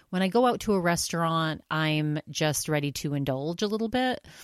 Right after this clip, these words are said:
So I had ordered, we had ordered this, um, this cornbread that had these green chilies in it. Oh my God, I think that was actually the highlight <laughs> of the meal.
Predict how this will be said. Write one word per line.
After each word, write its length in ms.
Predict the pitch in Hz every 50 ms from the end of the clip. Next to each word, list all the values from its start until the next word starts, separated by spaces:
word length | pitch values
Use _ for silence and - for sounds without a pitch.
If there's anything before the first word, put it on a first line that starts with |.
| - - - -
So 200 | - - - 180 -
I 140 | - 180 190
had 120 | 196 190 - -
ordered, 460 | 180 170 170 165 165 160 156 156 156
we 100 | 170 170
had 80 | 160
ordered 320 | - - 165 170 165 165 143
this, 320 | - 160 143 - - - -
um, 480 | - 143 139 131 120 113 101 - - 143 _ - - -
this 140 | - 170 -
cornbread 840 | - - - - - 160 160 165 170 175 165 190 180 180 180 180 170
that 140 | 151 - -
had 560 | - - 156 147 143 143 143 143 143 143 143 - - - - - - -
these 200 | 165 151 135 -
green 680 | - - 151 151 160 160 165 165 165 165 165 165 165
chilies 500 | - - - - 151 151 160 170 175 165
in 160 | 180 190 185 196
it. 240 | 196 202 202 - - -
Oh 80 | 147
my 120 | 151 147 139
God, 200 | 139 143 - 139
I 20 |
think 200 | 139 - 185 165
that 120 | 151 131
was 100 | 131 131
actually 280 | 131 131 - - - 131
the 80 | 139 143
highlight 460 | - 139 135 135 139 143 147 147 -
<laughs> 20 |
of 260 | - 143 - - -
the 100 | - 208
meal. 460 | 175 160 165 160 160 165 180 214 233